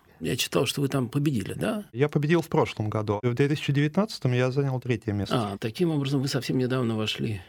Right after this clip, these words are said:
Speaker 1: ну, не знаю, в этот трамвай, в котором бегают поэты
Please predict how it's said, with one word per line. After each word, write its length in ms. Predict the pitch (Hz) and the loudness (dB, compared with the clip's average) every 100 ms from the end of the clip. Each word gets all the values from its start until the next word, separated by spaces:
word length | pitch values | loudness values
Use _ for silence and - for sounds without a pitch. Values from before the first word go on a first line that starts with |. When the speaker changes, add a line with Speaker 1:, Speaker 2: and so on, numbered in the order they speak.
| - | -12
Speaker 1:
ну, 100 | - | -4
не 80 | 120 | -2
знаю, 220 | 104 98 | 0 -2
в 20 | 98 | -2
этот 300 | 104 - - - _ _ - | -6 -8 -16 -20 _ _ -2
трамвай, 460 | 117 107 131 131 113 | 0 2 0 0 -4
в 40 | |
котором 300 | 131 - 117 | -8 -6 -2
бегают 300 | 110 104 - | 0 -2 0
поэты 360 | 107 135 143 | 2 2 2